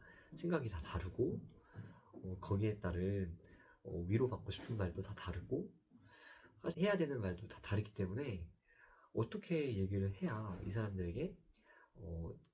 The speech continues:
위로가 되고 도움이 되는 말인지, 이 사람에게 어떤 말을 해야 하면은 상처를 주고 안 되는 건지,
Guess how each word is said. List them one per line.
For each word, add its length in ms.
위로가 400
되고 440
도움이 360
되는 380
말인지, 720
이 80
사람에게 800
어떤 320
말을 240
해야 420
하면은 580
상처를 480
주고 580
안 160
되는 280
건지, 580